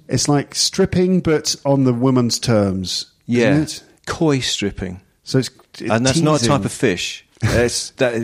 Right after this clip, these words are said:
Speaker 2: I just mean that it's, it's more teasing. I think that's a, that's a, that's a very good word.
Speaker 1: For me, like, if, so if a woman is, like, a feminist and is about empowerment and all that stuff, she's a burlesque dancer.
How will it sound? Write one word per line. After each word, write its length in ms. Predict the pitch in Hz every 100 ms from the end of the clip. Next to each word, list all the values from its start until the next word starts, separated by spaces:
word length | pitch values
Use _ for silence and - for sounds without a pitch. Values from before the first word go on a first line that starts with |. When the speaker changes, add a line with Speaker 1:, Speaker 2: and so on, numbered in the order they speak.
| 117
Speaker 2:
I 80 | 120
just 280 | 113 127 -
mean 260 | 127 120 110
that 120 | 110
it's, 220 | 110 -
it's 200 | 95 110
more 220 | 127 120 113
teasing. 520 | - 104 92 92 92
I 60 | 101
think 200 | 110 101
that's 180 | 95
a, 40 | 104
that's 260 | - 101
a, 40 | 107 -
that's 200 | 113 104
a 20 | 95
very 180 | 98
good 140 | 90 90
word. 160 | 85
Speaker 1:
For 60 | 120
me, 320 | 170 226 165
like, 300 | 117 127 - - _ _ -
if, 260 | 127 - -
so 300 | - 127 120 - _
if 180 | 160 143
a 80 | 151
woman 580 | 135 175 208 220 214 214
is, 200 | 156 143
like, 120 | 135 120
a 60 |
feminist 680 | 113 160 156 160 151 143 -
and 120 | 123
is 100 | 117
about 220 | 104 120 113
empowerment 760 | 110 - 139 143 139 135 127
and 100 | 135
all 80 | 120
that 140 | 120 101
stuff, 240 | - 120
she's 260 | - 127 113
a 160 | 117
burlesque 800 | 113 131 123 123 127 - - -
dancer. 560 | - 117 107 98 -